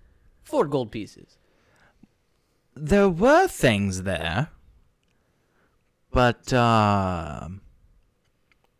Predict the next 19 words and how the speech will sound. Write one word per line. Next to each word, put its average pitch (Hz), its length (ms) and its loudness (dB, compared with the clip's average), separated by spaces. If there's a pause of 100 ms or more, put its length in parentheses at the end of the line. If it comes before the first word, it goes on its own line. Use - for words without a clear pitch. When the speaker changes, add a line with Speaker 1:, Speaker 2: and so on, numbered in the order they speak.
(880)
Speaker 2:
they 160 220 4
were 156 120 0
destroyed 143 460 -2
completely 107 520 -8
and 64 140 -14
utterly - 440 -16 (1300)
by, 98 380 0
uh, 90 360 -6 (1200)
by 139 120 4
the 131 100 -2
great 180 320 4 (260)
meteor 180 460 0
weapon 151 540 -2 (400)
of 107 360 -6
the 107 240 -4
ancient 143 360 -6
Red 131 160 -2
Dragon 117 380 -2
King 85 320 -14